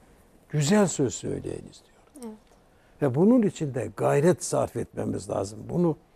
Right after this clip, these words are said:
Speaker 1: alışkanlık haline getirmemiz lazım. Eğer bunu, mutluluk da öyle, bir alışkanlık haline getirirsek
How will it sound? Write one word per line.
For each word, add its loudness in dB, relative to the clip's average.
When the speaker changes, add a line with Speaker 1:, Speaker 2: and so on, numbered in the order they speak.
Speaker 1:
alışkanlık 2
haline 0
getirmemiz -6
lazım. -4
Eğer 4
bunu, 2
mutluluk 2
da 4
öyle, 0
bir 4
alışkanlık 0
haline 0
getirirsek 0